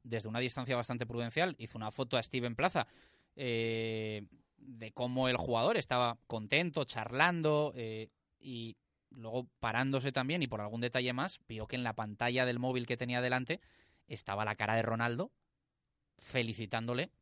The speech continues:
por el gol que, que había marcado. Así que lo que mima Ronaldo a su fichaje, hasta el punto de llamarle nada más acabar el partido del Promesas,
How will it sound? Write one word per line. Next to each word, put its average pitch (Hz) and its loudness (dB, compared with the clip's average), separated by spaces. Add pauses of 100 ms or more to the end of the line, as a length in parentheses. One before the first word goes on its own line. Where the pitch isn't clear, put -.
(120)
por 113 -4
el 101 -2
gol 107 -4
que, 95 -4
que - -10
había 98 -4
marcado. 98 -2 (320)
Así 120 -2
que 110 -2 (1080)
lo 123 2
que 117 2
mima 143 4
Ronaldo 151 4
a 185 6
su 151 -2
fichaje, 117 -4 (680)
hasta 120 -2
el 110 -2
punto 143 0
de 165 2
llamarle 156 4
nada 165 4
más 170 2
acabar 151 4
el 180 2
partido 156 2
del 165 2
Promesas, 156 0